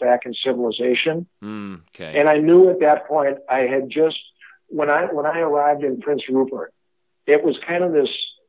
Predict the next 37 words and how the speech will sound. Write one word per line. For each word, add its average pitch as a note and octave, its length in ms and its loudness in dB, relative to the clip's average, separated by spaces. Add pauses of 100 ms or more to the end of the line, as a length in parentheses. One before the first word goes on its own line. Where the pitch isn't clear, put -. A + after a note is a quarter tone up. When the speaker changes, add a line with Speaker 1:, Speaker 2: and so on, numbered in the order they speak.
(340)
Speaker 1:
lamenting D3+ 680 0
feeling C#3+ 380 2
I A#2 140 -2
had G#2+ 500 -2 (200)
that, A#2+ 400 2 (580)
"Oh C#3 120 0
my C#3+ 140 0
God, A#2 340 2
this B2 140 -2
wilderness C#3 480 2 (100)
portion C#3 360 0
of B2+ 80 -2
the A2+ 80 2
trip G2+ 340 -10 (460)
has A#2 240 -2
been B2 140 4
incredible. A#2 600 2
And A2+ 80 -8
I've G#2+ 140 -6
just C3 280 -2
left A#2+ 380 2 (380)
the A#2+ 60 -8
wilderness C#3 580 2 (100)
portion, C#3 540 -2 (560)
and B2 280 2
now B2+ 200 4
I've C3 140 2
entered C3 300 2
the B2 60 -4
maritime B2 560 0
portion," A#2 460 -4
which A#2 200 -2
was B2+ 200 2
kind C3+ 180 0
of A#2+ 80 0
up A#2+ 220 2
along, A#2+ 560 -2